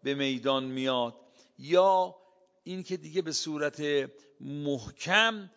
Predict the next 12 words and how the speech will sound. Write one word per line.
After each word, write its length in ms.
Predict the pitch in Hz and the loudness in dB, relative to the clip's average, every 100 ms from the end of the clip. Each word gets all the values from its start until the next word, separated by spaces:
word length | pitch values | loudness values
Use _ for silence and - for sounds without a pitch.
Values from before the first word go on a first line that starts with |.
| _ _ _ _ _ | _ _ _ _ _
فتوا 640 | - 143 139 - 127 160 | -6 -2 -2 -4 -2 0
رو 100 | 202 | 0
در 140 | 202 190 | 0 -2
اینجا 320 | 185 175 190 | -4 -4 -2
بیان 300 | 185 185 190 | 0 0 -2
نمی‌کنن، 500 | 208 190 175 175 170 | -4 -6 -6 -8 -6
بگن 260 | 165 170 165 | -8 -8 -8
که 120 | 165 | -12
فالاقوا 1000 | - 156 147 151 143 139 160 160 143 - - - _ - | -6 -2 2 2 2 2 4 4 2 -2 -20 -20 _ -8
مثلاً 400 | 139 156 156 151 | -6 -2 -2 -2
عدم 300 | 151 143 143 | 2 2 2
الاجزا، 920 | 135 135 123 107 139 143 127 - | -2 -4 -6 0 4 6 4 -2